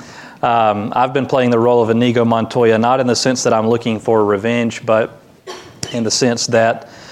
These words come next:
we've been taking words like ministry and worship and outreach, and I've been simply posing the question to us, do those words mean what we think they mean?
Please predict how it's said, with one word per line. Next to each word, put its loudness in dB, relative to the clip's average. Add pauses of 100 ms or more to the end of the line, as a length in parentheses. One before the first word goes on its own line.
(300)
we've 2
been 2
taking 0
words 0
like 0
ministry 2
and -4
worship -2
and -6
outreach, -2
and -6
I've -4
been -4
simply -6
posing -2
the -4
question -2
to 0
us, 0
do 2
those 0
words 0
mean -4 (500)
what 0
we 0
think -6
they 0
mean? -8